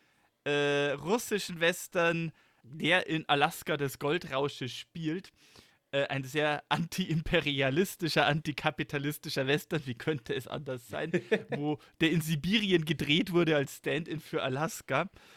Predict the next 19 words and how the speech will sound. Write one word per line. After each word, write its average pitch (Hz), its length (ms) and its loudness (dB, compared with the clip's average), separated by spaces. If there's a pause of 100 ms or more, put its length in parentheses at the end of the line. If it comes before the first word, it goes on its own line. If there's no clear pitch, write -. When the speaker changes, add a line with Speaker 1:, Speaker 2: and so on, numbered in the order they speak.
(540)
Speaker 1:
Bitte 196 240 0
mich 175 180 0
nicht, - 560 -6
äh, 151 280 2
ich, - 200 -6
ich - 120 -12
kann 151 180 -2
kein 143 180 -4
Russisch, 139 400 -10
bitte 160 180 -10
mich 147 160 -8
nicht, 170 180 -12
den 147 120 -10
Titel - 260 -12
im 143 140 -8
Original, 139 640 -4
äh, 123 360 -4
auszusprechen. 139 760 -6
Es, 135 140 -12